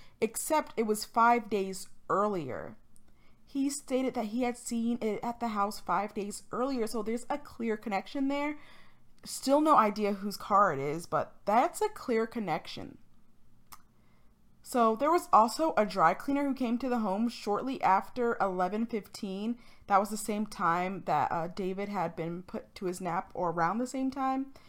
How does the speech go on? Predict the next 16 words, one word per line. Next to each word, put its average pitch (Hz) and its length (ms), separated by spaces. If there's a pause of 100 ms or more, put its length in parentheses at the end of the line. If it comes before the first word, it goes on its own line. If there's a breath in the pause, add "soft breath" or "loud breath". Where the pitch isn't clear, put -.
(340 soft breath)
And 196 240
so 180 460
the 202 100
dry 262 280
cleaner, 240 340
he 254 180
too 269 240
said 247 220
that 202 140
he 233 100
saw 190 180
nothing 165 340
out 240 120
of 240 80
the 262 120
ordinary. 185 800